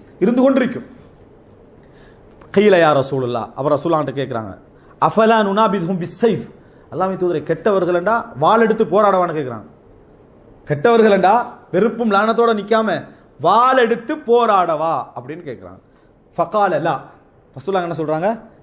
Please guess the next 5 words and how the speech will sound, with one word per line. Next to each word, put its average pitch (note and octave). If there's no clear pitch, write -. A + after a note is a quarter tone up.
"இல்லை, E3
மா F3+
அகாமு G3
ஃபீக்குமுஸ் F#3+
ஸலா." B2+